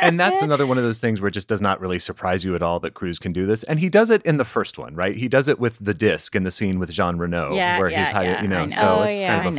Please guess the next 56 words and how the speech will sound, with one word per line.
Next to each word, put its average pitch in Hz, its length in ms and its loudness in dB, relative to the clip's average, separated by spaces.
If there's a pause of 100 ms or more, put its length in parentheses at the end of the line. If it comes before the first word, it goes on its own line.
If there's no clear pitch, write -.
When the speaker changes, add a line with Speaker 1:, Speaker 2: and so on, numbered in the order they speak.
Speaker 2:
know. 135 60 -2
Speaker 1:
fun 147 80 -6
little 165 140 2
Speaker 2:
I 269 60 4
feel 285 300 0
a 220 40 0
way 180 200 2
about 170 240 -2
some 175 160 -4
of 165 100 -6
it, 160 100 -4
but 214 100 0
I 226 80 6
do 247 300 2
like 214 240 2
Haley 160 280 -4
Atwell, 147 460 -2
and 165 140 -4
the 165 60 -2
car 175 280 0
chase 170 300 -2
that 160 140 -10
the 160 80 -6
two 165 160 -2
of 147 80 0
them 147 180 -2
are 151 60 0
in 147 100 -2
together 143 380 0
is, 147 140 -4 (160)
is 156 160 -2
wonderful. 143 460 0
It's 139 140 -6
one 160 120 2
of 156 60 2
my 156 120 2
favorite 147 400 0
sequences 143 460 -6
in 135 80 -4
the 139 60 -4
whole 139 160 0
franchise. - 800 -6
And 214 200 2
so 262 120 6
is 269 120 2
the 269 80 -8
train. 247 400 -8
So, 254 160 0
like, 262 260 2
there's 262 160 4
plenty 320 320 0
in 226 80 2
this 202 180 -2
movie 226 220 2
to - 140 -6
love. 165 440 -2